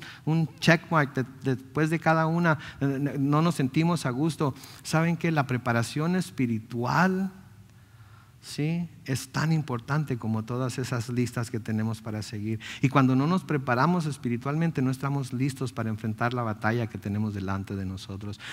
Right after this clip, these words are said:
Por eso Dios los estaba deteniendo aquí, como vamos a ver más adelante. Miren ahí en el versículo dos de Josué capítulo cinco, dice, entonces el Señor le dijo,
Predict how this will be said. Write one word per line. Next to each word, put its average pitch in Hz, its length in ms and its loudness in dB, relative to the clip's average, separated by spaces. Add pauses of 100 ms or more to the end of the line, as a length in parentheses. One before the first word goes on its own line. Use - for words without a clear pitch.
(100)
Por 131 120 6
eso 143 220 4
Dios 156 240 2
los 151 160 0
estaba 139 380 2
deteniendo 120 640 0
aquí, 113 260 -2
como 107 240 -4
vamos 104 340 -2
a 104 60 -4
ver 98 200 -2
más 98 200 -4
adelante. 92 640 -6 (800)
Miren 139 160 10
ahí 135 100 8
en 139 80 8
el 139 80 4
versículo 131 540 2
dos 131 240 2
de 117 100 0
Josué 113 340 -2
capítulo 127 480 0
cinco, 127 380 0
dice, 123 220 0
entonces 131 400 0
el 120 100 0
Señor 123 340 2
le 127 140 2
dijo, 127 320 2